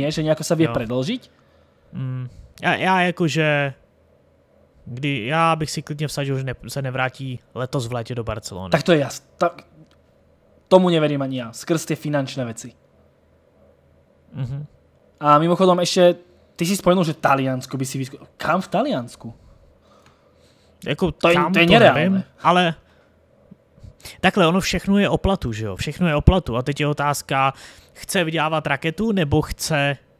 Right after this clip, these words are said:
Speaker 2: jít do Itálie a vyhrát i titul v Itálii.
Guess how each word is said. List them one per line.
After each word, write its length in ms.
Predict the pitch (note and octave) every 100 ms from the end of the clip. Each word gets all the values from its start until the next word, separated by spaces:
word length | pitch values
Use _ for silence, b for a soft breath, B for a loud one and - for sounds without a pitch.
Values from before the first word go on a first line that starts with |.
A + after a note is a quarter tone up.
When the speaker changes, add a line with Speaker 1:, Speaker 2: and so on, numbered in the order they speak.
| -
Speaker 2:
jít 220 | C3+ E3
do 160 | D3 -
Itálie 760 | C3+ C#3+ B2+ C3 C3+ E3 G3+ D#3
a 100 | B2
vyhrát 400 | B2+ C3+ C#3 C3
i 100 | -
titul 260 | B2 B2 A#2+
v 80 | -
Itálii. 540 | G#2+ G2+ F#2 E2+ D2